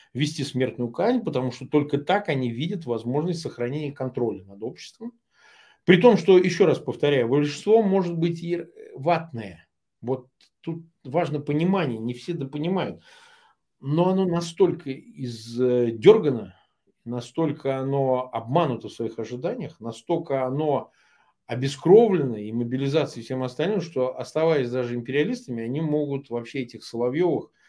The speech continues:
знаете, как, э, на одну наступил, другую сдёрнул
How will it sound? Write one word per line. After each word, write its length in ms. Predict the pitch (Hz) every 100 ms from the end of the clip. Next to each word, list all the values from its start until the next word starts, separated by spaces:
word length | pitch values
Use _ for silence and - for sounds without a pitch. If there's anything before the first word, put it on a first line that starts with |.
| _ _ -
знаете, 380 | 120 151 139 117
как, 300 | - 107 - -
э, 240 | 107 107 107
на 160 | 120
одну 240 | 131 147 139
наступил, 480 | 120 - - 175 131
другую 560 | 117 120 131 131 120
сдёрнул 560 | - 123 117 95 87